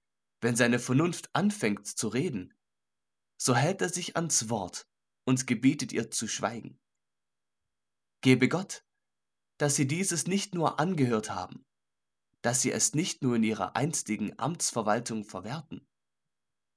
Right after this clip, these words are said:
sondern dass sie es auch an ihrer eigenen Seele erfahren. Hören Sie nun hierüber Zeugnisse von Luther,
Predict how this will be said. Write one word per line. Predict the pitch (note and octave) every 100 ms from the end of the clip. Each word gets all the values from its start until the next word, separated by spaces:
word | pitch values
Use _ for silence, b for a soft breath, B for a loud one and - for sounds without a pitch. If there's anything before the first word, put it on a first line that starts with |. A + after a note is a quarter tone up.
| -
sondern | - C3+ B2 A#2
dass | C#3+ D#3+
sie | C3
es | A#2 -
auch | - D#3+ -
an | C3
ihrer | B2+ A2+ - -
eigenen | C#3 E3 D#3 C#3 A#2+
Seele | G#2+ A2+ B2
erfahren. | G#2+ G#2+ - A#2 G2+ - - - _ _ _ _ _ _ _ _ _ _ _ _ _ _ _ _ _ _
Hören | - A2 D#3+ F3+
Sie | E3
nun | D#3+ C#3+
hierüber | B2 B2 D3 E3 D3+ D3
Zeugnisse | - D3 F3 C3 G2
von | - A#2+
Luther, | A#2 B2+ - -